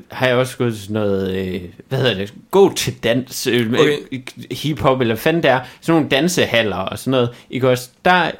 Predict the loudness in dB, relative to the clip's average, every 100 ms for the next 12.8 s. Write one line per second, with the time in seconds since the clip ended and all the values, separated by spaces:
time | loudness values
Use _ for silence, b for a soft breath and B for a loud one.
0 | -16 _ _ _ -12 -4 -4 -2 0 4
1 | 4 4 2 0 0 0 0 -2 0 0
2 | 2 0 2 2 2 -4 -8 -4 0 0
3 | 0 0 0 2 0 -2 -4 -4 -4 -2
4 | 0 0 0 0 0 0 0 -2 -6 B
5 | B B 2 4 4 0 0 -2 -2 -2
6 | -4 -2 -4 -2 -6 0 4 4 2 0
7 | 0 2 2 4 4 4 2 -2 0 0
8 | 0 0 0 -2 -4 -2 0 2 -2 -8
9 | -8 -6 -6 0 2 2 2 2 0 0
10 | 0 0 -2 -4 0 4 6 6 4 2
11 | 2 2 2 -2 -8 -4 0 2 2 0
12 | -2 -2 -4 -2 -2 0 0 -2